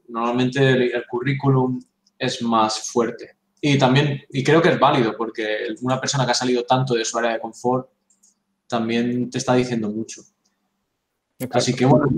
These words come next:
Speaker 1: es una cosa a tener en cuenta. Ah, fuera en el extranjero también hay becas en todos los países.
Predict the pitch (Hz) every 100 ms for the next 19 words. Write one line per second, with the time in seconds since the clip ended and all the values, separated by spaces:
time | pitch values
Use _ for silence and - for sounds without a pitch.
0 | 156 139 165 156 143 139 131 123 123 135
1 | 156 190 - 113 113 - 143 156 147 131
2 | 127 120 139 135 123 131 139 131 123 117
3 | 110 117 113 139 135 113 113 107 - 104
4 | 120 135 139 135